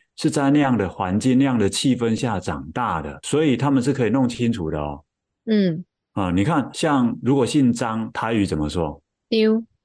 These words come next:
Speaker 1: 丢。对啊，你看英文拼音就会完全不一样。
Speaker 2: 就会是第一什么什么什么这样。
Speaker 1: 对，对，对，对。所以我，我那边的朋友告诉我说，他们马来人啊，
Speaker 2: 嗯。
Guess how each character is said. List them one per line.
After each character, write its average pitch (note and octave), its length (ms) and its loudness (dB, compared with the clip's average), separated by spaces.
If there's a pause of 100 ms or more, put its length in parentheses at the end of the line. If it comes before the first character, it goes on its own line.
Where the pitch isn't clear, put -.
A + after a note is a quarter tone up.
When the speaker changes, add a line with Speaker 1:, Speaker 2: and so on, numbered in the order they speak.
(220)
Speaker 1:
丢。 G#2 340 -2 (100)
对 E3 200 2
啊， C#3+ 80 0
你 B2+ 120 2
看 D#3 240 0 (100)
英 E3+ 140 2
文 A#2+ 160 4
拼 C3 220 2
音 C3+ 160 4
就 D3+ 100 2
会 D#3 80 0
完 A2 300 0
全 F2 240 -2
不 - 80 -4
一 - 20 2
样。 C#4+ 80 2
Speaker 2:
就 D4+ 40 4
会 D4+ 120 2
是 C#4 320 0
第 C4 320 0
一 C4+ 60 0
什 F3 140 -2
么 D3+ 160 -2
什 D3+ 120 -6
么 C#3+ 140 -6
什 C#3+ 160 -6
么 C#3+ 100 -4
这 E3 80 -4
样。 D3+ 240 -4 (480)
Speaker 1:
对， B2+ 220 2
对， G#2 200 2
对， F#2+ 220 2
对。 E2 240 -2 (300)
所 F3+ 120 2
以 F3 60 4
我， F#2 720 0
我 G2+ 160 -2
那 D3+ 140 2
边 C#3 120 0
的 C3 80 2
朋 A#2 220 0
友 F#2 180 2
告 B2 200 -2
诉 A#2 180 -2
我 E2+ 100 0
说， F#2+ 480 -2
他 F3+ 120 -2
们 E3 100 2
马 F#2 220 0
来 F2 160 -2
人 A2+ 200 0 (140)
啊， D#2 80 -10
Speaker 2:
嗯。 D2 60 -14